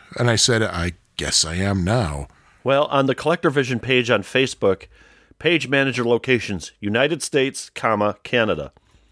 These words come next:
Speaker 2: And since one of the guys has, uh, is, seems to have a French name, I would
Speaker 1: Hmm.
Speaker 2: say probably Canada's a,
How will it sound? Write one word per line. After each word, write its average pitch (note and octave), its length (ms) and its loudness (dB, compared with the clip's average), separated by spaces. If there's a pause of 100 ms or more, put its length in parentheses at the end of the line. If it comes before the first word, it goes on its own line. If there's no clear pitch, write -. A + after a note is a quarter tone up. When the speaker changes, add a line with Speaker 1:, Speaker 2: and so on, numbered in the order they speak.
Speaker 2:
And A2 140 -6
since A#2+ 260 0
one C3 140 4
of A2+ 140 -4
the B2+ 100 0
guys A#2+ 280 2
has, A2 300 0
uh, G#2 120 4
is, G2 460 -4 (160)
seems A2 320 -6
to G#2+ 60 -8
have G#2+ 120 0
a G2+ 240 4
French A#2 400 -2
name, G#2+ 380 0 (520)
I A2 120 2
would A2 120 2
Speaker 1:
Hmm. C#2 60 -8
Speaker 2:
say B2+ 220 0
probably B2 760 -2
Canada's G#2 760 0
a, F2+ 400 0